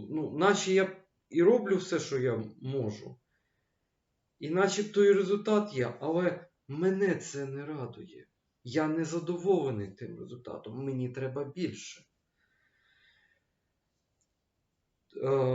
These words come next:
розставання з коханою людиною або з тим, хто займав, е, у житті важливу роль, також може бути таким стресом, який може призвести до апатії.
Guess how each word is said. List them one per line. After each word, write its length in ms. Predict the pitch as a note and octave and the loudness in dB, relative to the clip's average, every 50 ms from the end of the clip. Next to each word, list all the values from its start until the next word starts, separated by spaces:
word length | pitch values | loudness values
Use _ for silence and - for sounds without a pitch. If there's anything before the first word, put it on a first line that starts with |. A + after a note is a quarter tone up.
| B2+ B2 A#2+ | 2 2 2
розставання 920 | A#2+ C#3 F#3+ G3+ G3+ - - - G3+ F#3 F3 F3+ F#3 G3 G#3 G#3 G#3 G#3 | 2 4 4 4 4 0 0 2 2 4 4 4 4 4 6 6 6 4
з 100 | G3+ - | 4 2
коханою 540 | - - F3 - F#3 F#3 F#3 F3+ F3+ E3+ D#3 | 0 -2 -2 2 2 2 4 4 4 2 2
людиною 680 | D3 C3+ B2+ B2+ D3+ D#3+ E3 D#3+ E3 D#3+ D#3 D#3 D3+ | 0 -2 -2 0 2 2 2 2 2 2 2 2 0
або 420 | - - B2+ B2 B2+ D3 C#3+ C#3 C3+ | 0 0 -2 -2 0 2 2 2 2
з 160 | - - - | 0 -4 -6
тим, 420 | - E3 E3+ F3+ F3+ F3 E3+ D3+ | 0 2 2 2 2 0 -2 -2
хто 500 | A2 - - - - - - - D#3 D#3 | -4 -6 -8 -12 -14 -12 -4 0 2 2
займав, 600 | C3 A#2+ C#3+ C#3 C3+ C#3 C#3+ D3 C#3 - - - B2+ | 2 2 2 2 2 2 0 0 0 0 -2 -4 -2
е, 40 | |
у 340 | B2 A#2 A#2 A#2 - - C3 | 0 0 0 0 -2 -2 -2
житті 380 | A2+ B2 A#2+ A2 - - F3+ F3 | -4 -4 -4 -6 -4 -2 0 0
важливу 600 | B2 C3 B2 G#2+ A2 B2+ D3 D3+ D3 C3+ C#3 C#3 | 2 2 0 0 0 0 0 0 -2 0 0 0
роль, 360 | B2+ B2 A#2 G#2 G2 F#2 - - _ _ _ | 0 0 -2 -2 -4 -6 -8 -12 _ _ _
також 680 | - D#3+ D3+ C3+ - - A2+ G#2 - - - - - A2 F#2 F#2+ | -2 0 0 0 0 -2 -6 -6 -6 -8 -10 -12 -14 -16 -14 -10
може 300 | G#2+ C#3 D#3 D3 C3 C3+ | -6 -4 -4 -2 -2 -4
бути 340 | B2+ A2+ B2 B2 B2 - G#2+ | -6 -4 -4 -4 -4 -4 -6
таким 480 | - - G#2+ - B2 A2+ G#2 G#2 G2+ - - _ _ - _ _ _ _ _ _ _ | -8 -8 -8 -6 -4 -4 -4 -4 -6 -8 -16 _ _ -20 _ _ _ _ _ _ _
стресом, 720 | _ - - - C#3 D#3+ F#3 F#3+ F#3 - G3 F#3 E3 C3+ A#2+ | _ -10 -4 2 4 4 6 4 4 0 -2 -2 -2 -2 -4
який 320 | A2 A2 - C3 B2 A2 | -4 -6 -6 -6 -6 -6
може 420 | A2 - B2 B2 C3 D3+ D#3+ E3+ E3 | -6 -8 -6 -4 -4 -4 -4 -4 -6
призвести 500 | D#3+ A2+ G2+ G2+ A2 B2 B2 - - A2 | -6 -8 -8 -6 -6 -6 -6 -8 -12 -12
до 220 | G#2+ A2+ G#2+ - | -8 -6 -6 -6
апатії. 640 | - - - - - - - - - - - - | -8 -10 -12 -12 -12 -12 -12 -14 -18 -20 -20 -20